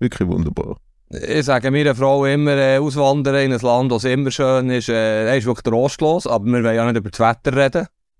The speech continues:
Speaker 2: Das würde schon fast so aussehen, als ob es langweilig wäre, wo dann weiss man nicht, über was reden.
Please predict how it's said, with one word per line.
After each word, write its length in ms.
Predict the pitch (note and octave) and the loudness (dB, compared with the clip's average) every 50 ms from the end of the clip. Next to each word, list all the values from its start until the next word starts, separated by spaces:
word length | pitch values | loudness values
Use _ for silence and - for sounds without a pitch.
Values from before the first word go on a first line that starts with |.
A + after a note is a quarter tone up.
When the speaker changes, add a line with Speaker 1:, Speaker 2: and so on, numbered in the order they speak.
| _ _ | _ _
Speaker 2:
Das 120 | - G#2 F#2 | -8 -4 -2
würde 180 | G#2 G#2 - | -2 -2 -2
schon 120 | - A2+ - | -4 -4 -4
fast 260 | - B2 B2 - - | -2 -2 -4 -2 -2
so 160 | D#3+ C#3+ C3+ | -2 -2 -2
aussehen, 360 | D#3+ D#3+ C#3 - - - D3 | -2 -4 -4 -4 -2 0 0
als 120 | C3 A#2 B2 | 0 0 0
ob 160 | A#2 G2+ - | -2 -4 -4
es 80 | A#2+ | -2
langweilig 460 | G#2 A2+ A2+ B2 C#3 C#3 D3 D3 D3 C3+ | 0 0 2 2 0 0 0 0 0 2
wäre, 320 | C#3+ C3+ D3 D#3 C#3 A#2+ | 2 2 2 0 0 -2
wo 100 | G#2+ G#2+ | -2 0
dann 140 | G#2+ G#2 G2+ | 0 0 0
weiss 160 | F#2+ G2 F#2+ | 0 0 0
man 80 | G#2 G#2 | -2 0
nicht, 100 | A2 A2 | 0 -2
über 180 | G#2+ - F#2+ | -2 -2 0
was 280 | F#2+ G#2 G#2 G#2+ - A#2+ | 0 2 2 2 2 0
reden. 300 | A2+ A2+ A#2 - D#3 | 0 0 0 0 -2